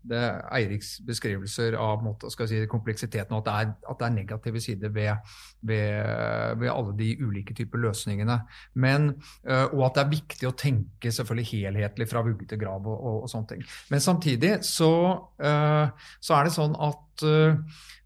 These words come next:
at, eh, det er viktig å komme i gang, eh, med, eh, med dekarboniseringen, og da må man stimulere,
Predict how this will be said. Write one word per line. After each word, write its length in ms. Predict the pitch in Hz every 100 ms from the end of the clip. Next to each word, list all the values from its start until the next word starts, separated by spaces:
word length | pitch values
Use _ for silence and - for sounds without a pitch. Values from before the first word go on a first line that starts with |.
| -
at, 460 | 139 135 - - 143
eh, 180 | 143
det 160 | 135 151
er 80 | 160
viktig 320 | - - 143
å 60 | -
komme 240 | 151 139
i 60 | 139
gang, 260 | 147 190 131 - - _ _ _ -
eh, 760 | 135 135 135 135 139 139 139 135 - _
med, 380 | 139 127 120 127 135 - -
eh, 340 | 131 127 127 120
med 340 | 127 120 117
dekarboniseringen, 960 | 113 104 110 110 113 110 110 104 117
og 100 | 131
da 140 | 120 127
må 300 | 127 104 101
man 240 | 113 123
stimulere, 720 | 117 131 120 120 98 104 120